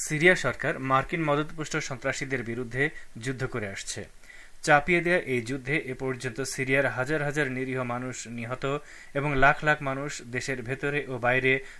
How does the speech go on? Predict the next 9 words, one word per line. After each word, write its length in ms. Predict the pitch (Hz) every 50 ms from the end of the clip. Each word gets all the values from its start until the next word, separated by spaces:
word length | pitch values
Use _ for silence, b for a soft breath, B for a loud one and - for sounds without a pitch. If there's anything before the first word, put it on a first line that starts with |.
| B -
শরণার্থী 640 | - - - 143 135 131 127 135 147 147 - 160
জীবনযাপন 560 | 135 123 131 123 123 135 123 127 117 - 113 104
করছে। 380 | - - 98 92 - - - 104 - - - B B B B B B B B -
পরিকল্পিত 560 | - 151 147 151 151 175 180 175 175 175 170 180 165
এই 160 | - 143 127 120
যুদ্ধের 340 | 117 135 131 127 135 135 139
অংশ 300 | - 131 127 131 131 -
হিসেবে 420 | 131 135 135 - - 151 135 139 147 143
দখলদার 420 | 120 110 - - 120 117 120 120